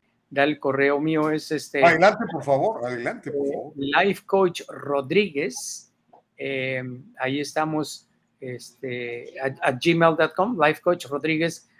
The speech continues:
Speaker 1: at gmail dot com. Ahí estamos definitivamente a sus órdenes y, pues, lo podemos, ah, te digo,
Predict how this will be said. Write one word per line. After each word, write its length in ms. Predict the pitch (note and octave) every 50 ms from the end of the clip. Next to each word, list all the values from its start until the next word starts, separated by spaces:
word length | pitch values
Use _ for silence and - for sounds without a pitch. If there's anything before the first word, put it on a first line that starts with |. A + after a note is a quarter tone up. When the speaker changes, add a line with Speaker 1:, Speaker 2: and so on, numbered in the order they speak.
| _ _
Speaker 1:
at 140 | - C#3+ C3+ B2+
gmail 320 | D#3 D#3+ E3 D#3+ D#3+ D#3+
dot 220 | D#3 D#3+ D3+ -
com. 240 | - F3+ G3+ B3+ B3+ - _ _ _ _ _ _
Ahí 260 | - C3+ C#3 C#3 D3
estamos 360 | D3 C#3 - D#3+ D#3+ D#3+ D3+
definitivamente 720 | C#3+ C3 - - C#3 C3+ C3 C#3 D3 D3+ D3+ D3+ D#3 D3+ -
a 60 | D#3+
sus 160 | D#3 D#3 D#3 D#3
órdenes 560 | D#3+ D3+ D3 D#3 E3 G3 A#3 A#3 A#3 - _ _ _ _ _ _
y, 140 | - D3 C3+
pues, 280 | - - C3+ A#2 -
lo 120 | D3 C3+ -
podemos, 640 | - C#3+ C3+ C#3+ D3+ D3+ D#3 D#3 C#3 C3 - -
ah, 260 | C3 B2+ B2+ B2+ B2+ -
te 80 | C3
digo, 440 | B2+ C3+ C#3 C3+ C#3 D3 C#3 C3+ -